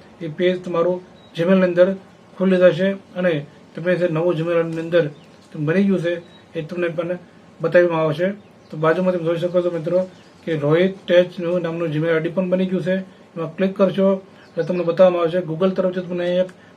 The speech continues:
મેલ પણ મળી ગયો છે કે "હાય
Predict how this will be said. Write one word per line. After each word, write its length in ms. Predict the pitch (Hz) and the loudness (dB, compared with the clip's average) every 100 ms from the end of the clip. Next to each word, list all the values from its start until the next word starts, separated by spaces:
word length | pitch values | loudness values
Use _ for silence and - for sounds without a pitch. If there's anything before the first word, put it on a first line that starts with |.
| - | -8
મેલ 220 | 147 170 | 0 0
પણ 200 | 185 190 | 2 0
મળી 200 | 165 175 | 2 0
ગયો 140 | 175 175 | 2 0
છે 280 | 165 185 190 - - - - - | 2 0 -2 -12 -20 -20 -16 -4
કે 140 | 175 | -2
"હાય 440 | 139 156 185 190 | 0 6 8 8